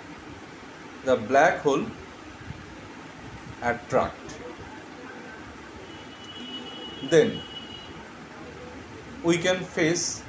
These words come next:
either the unitary force as the others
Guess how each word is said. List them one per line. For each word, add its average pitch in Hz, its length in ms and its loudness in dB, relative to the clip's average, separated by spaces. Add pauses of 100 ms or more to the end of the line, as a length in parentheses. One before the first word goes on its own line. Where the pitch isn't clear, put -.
(880)
either 170 380 10
the 147 480 8 (3750)
unitary 202 520 8
force - 560 2 (1600)
as 143 320 10
the 135 380 10 (1080)
others 147 680 8